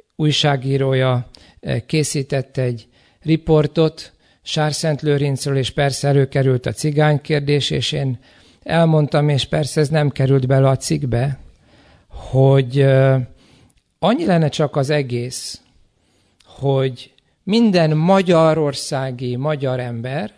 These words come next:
tehát nem cigány, hanem magyar emberből minden kilencedikben meg lenne a készség arra, hogy legyen egy cigánya,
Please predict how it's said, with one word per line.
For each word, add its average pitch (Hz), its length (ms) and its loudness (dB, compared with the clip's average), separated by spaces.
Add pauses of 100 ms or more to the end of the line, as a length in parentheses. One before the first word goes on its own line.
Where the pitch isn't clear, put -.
tehát - 180 -16
nem 78 140 -8
cigány, - 520 -12
hanem 127 220 -10
magyar 139 320 -2 (2000)
emberből 135 500 2 (220)
minden 156 480 2
kilencedikben 120 1300 -2 (580)
meg 139 220 2
lenne 127 280 2
a 120 120 -4
készség 127 500 -6
arra, 131 360 0
hogy 117 340 -4 (440)
legyen 151 420 0
egy 151 220 -4
cigánya, 127 760 -8